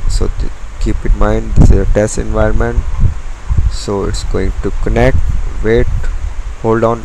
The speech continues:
so it's now connecting. So cool, so we are now connecting. Now show me the database. We have database, and show me the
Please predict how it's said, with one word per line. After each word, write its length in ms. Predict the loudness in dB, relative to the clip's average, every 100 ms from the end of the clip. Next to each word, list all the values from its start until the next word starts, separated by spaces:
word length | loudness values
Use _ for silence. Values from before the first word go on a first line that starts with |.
| -2
so 180 | 2 2
it's 220 | 4 4
now 240 | 4 2 0 -4 -4
connecting. 460 | -2 0 2 2 4 4 2 0 4 4 4
So 160 | 0 4
cool, 280 | 6 6 4 4 4 4 6 4
so 100 | 4
we 220 | 2 4 4
are 40 |
now 120 | 4
connecting. 440 | 4 6 6 4 4 2
Now 220 | 2 2
show 320 | 2 0 -2 -2
me 140 | 0
the 140 | 0
database. 800 | 2 2 2 2 4 4 6 6 8 6
We 120 | 6
have 200 | 6 6
database, 840 | 6 6 6 4 4 2 0 -6 -12 -16 -16 -14 -10 -10 -4
and 720 | 0 2 2 2 0 -6 -8
show 340 | -6 -2 0
me 140 | 0 2
the 160 | 4